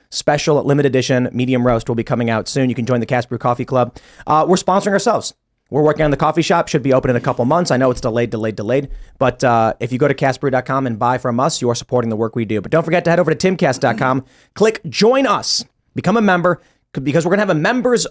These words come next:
only uncensored show coming up for you at ten P M, where you as members who join our Discord server to hang out with like-minded individuals can submit questions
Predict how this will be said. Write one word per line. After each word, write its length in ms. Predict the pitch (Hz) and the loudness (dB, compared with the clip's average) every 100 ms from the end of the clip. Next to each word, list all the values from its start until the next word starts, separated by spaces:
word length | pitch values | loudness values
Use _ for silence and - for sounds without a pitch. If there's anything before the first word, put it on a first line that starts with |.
| - | 0
only 520 | 180 185 180 180 170 - _ _ - | 2 2 2 2 0 -6 _ _ 0
uncensored 540 | 196 208 180 175 151 | 2 2 0 -2 0
show 180 | 165 147 | 2 2
coming 240 | 160 143 | 2 0
up 140 | 143 - | 0 2
for 160 | 143 | 2
you 120 | 139 139 | 2 2
at 200 | - - | -2 -4
ten 240 | 151 156 | -6 -4
P 180 | 156 139 | -4 -2
M, 320 | 127 123 123 _ - - | -2 -4 -10 _ -20 -4
where 420 | 143 135 131 127 | 2 4 4 2
you 240 | 120 151 175 | 2 2 2
as 140 | 139 | 2
members 520 | 139 131 147 180 - - | 0 2 0 0 -6 -8
who 140 | 139 | -8
join 360 | 113 135 170 196 | -4 -2 0 0
our 140 | 175 | -2
Discord 500 | 123 190 - 160 120 | 0 -2 0 0 0
server 380 | - 104 104 151 | -2 -4 -6 -8
to 100 | - | -6
hang 180 | 123 131 | -4 -2
out 80 | 127 | -2
with 140 | 120 | -2
like-minded 360 | 131 131 117 110 | -2 -2 -4 -4
individuals 440 | 110 107 165 196 | -4 -2 0 -2
can 120 | - 143 | -2 -4
submit 420 | 147 117 - - | -4 -2 -4 -2
questions 500 | 170 151 156 151 | -2 -2 -2 -6